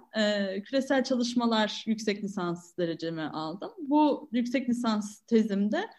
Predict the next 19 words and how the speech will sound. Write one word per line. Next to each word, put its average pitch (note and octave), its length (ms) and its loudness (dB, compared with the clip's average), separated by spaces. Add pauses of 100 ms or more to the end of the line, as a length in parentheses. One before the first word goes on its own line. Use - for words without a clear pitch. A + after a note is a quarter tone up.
(220)
alternatif C4 580 2
ekonomik B3+ 360 2
sistemler A#3+ 720 4
kapsamında A#3 840 -2
gelir C#4 260 4
paylaşımı G#3 500 0
yapan D#4 300 -2
topluluklar A#3 760 0 (280)
üzerine D#3+ 440 -2
çalıştım. D#3+ 480 -12 (840)
Ee, F3+ 240 -4
lisans C#4 380 6
derecem A3 380 4
ise F4 240 -2 (200)
Boğaziçi A#3+ 520 2
Üniversitesi'nden G3 800 -2
siyaset G#3+ 540 0
bilimi D3+ 280 -6
bölümünden. - 440 -14